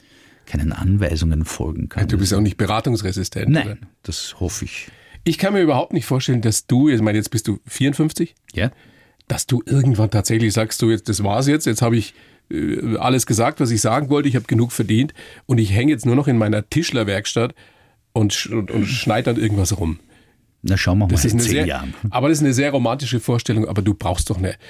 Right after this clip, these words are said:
Speaker 2: der, der, der Mann braucht doch eine Aufgabe, oder? Du brauchst doch irgendwas, was dich, wo du dich verwirklichen kannst. Und das könnte ein Stück Holz sein?
Speaker 1: Ja, definitiv.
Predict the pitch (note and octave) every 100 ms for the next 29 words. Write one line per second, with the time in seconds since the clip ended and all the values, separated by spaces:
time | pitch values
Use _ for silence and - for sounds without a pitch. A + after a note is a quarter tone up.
0 | - - - - G#2 - F2+ A2 A2+ D3
1 | - - A#2+ A#2 - - - - - -
2 | - _ _ _ _ _ - A#2 D#3 -
3 | - A2+ G#2+ D3 C3+ B2 C3+ A#2+ A2+ -
4 | A2 G#2+ A2+ A2 G#2+ A#2 A2 E3 B2+ G#2+
5 | G#2 A2 A#2 - G3 A3 - C#3+ C#3 A#2
6 | B2+ E3+ - G#3+ - - _ - A2 G#2+
7 | - _ _ _ _ _ _ - G2+ G2
8 | F#2 C#2 -